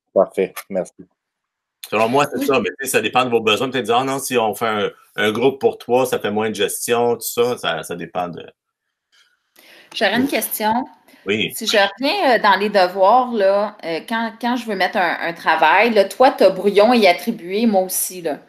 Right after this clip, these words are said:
Speaker 2: Oui.
Speaker 3: Comment qu'on fait pour qu'il soit dans le brouillon avant qu'on l'envoie ? Parce que dès que je l'enregistre, on va dire ça de même, il est attribué directement.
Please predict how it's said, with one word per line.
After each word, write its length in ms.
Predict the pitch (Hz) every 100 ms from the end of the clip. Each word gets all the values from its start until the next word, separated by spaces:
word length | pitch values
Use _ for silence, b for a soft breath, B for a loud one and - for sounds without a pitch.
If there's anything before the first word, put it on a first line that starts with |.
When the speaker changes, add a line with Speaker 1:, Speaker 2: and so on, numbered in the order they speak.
| B B B B
Speaker 2:
Oui. 80 | 190
Speaker 3:
Comment 180 | 185
qu'on 200 | 190 214
fait 380 | 196 - 262 311 -
pour 420 | 247 226 269 277 -
qu'il 160 | -
soit 460 | - - 214 220 285
dans 180 | 214 180
le 60 |
brouillon 420 | 175 190 180 190 240
avant 380 | 180 196 214
qu'on 160 | 233 190
l'envoie ? 680 | 170 160 156 - 165 214 202
Parce 180 | 170 165
que 120 | 180 170 156
dès 280 | - 262 294
que 420 | - 190 175 185
je 380 | 190 175 170 151
l'enregistre, 640 | 156 175 180 156 180 233 202
on 60 |
va 60 | 151
dire 140 | 156
ça 140 | 156 151
de 60 |
même, 240 | 151 214 208
il 60 |
est 120 | 175 185
attribué 460 | 180 208 180 214
directement. 640 | 208 190 175 185 160 156